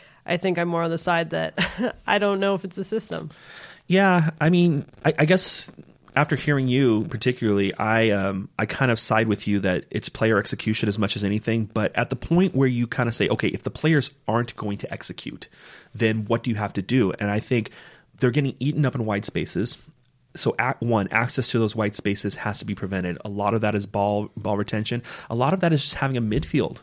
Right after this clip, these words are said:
Speaker 2: that can adjust to those things, or having a scheme that'll allow the fullbacks to get out there and actually defend in different ways. So we kinda talked about this in me advocating the four three two one, just having an extra midfielder that can help keep the ball wide or drop into that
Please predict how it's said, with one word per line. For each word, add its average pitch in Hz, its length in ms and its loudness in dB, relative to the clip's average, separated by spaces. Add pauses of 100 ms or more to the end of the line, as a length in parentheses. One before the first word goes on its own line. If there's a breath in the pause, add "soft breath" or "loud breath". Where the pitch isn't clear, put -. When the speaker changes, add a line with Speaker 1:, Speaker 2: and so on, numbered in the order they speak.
(100)
Speaker 2:
that 110 240 0
can 110 100 -4
adjust 107 360 0
to 147 40 0
those 139 180 0
things, 135 300 -2
or 98 140 -2 (240 loud breath)
having 123 320 0
a - 20 2
scheme 127 360 2
that'll 107 220 4
allow 107 280 0
the 117 80 -4
fullbacks 113 500 -2
to - 60 -4
get 107 160 -4
out 107 180 -2
there 101 400 0
and 104 100 -4
actually 104 460 -4 (300 loud breath)
defend 120 420 0
in 104 160 -2
different 107 300 -2
ways. 110 400 -4 (240 loud breath)
So 101 500 2 (300)
we 127 100 -6
kinda 127 240 0
talked 113 260 -2
about 101 220 0
this - 180 -2
in 98 80 -2
me 101 200 -2
advocating 98 640 -2
the 98 80 -4
four 107 280 -2
three 104 240 -4
two 101 200 -4
one, 98 400 -2 (560 loud breath)
just - 160 -4
having 135 320 0
an 127 80 0
extra 120 260 -2
midfielder 113 440 0
that 104 100 -2
can 104 120 -8
help - 200 0
keep - 220 -6
the 117 80 -2
ball 107 240 -2
wide 101 360 -2
or 104 80 -4
drop 107 400 -2
into 120 180 -4
that 104 280 -4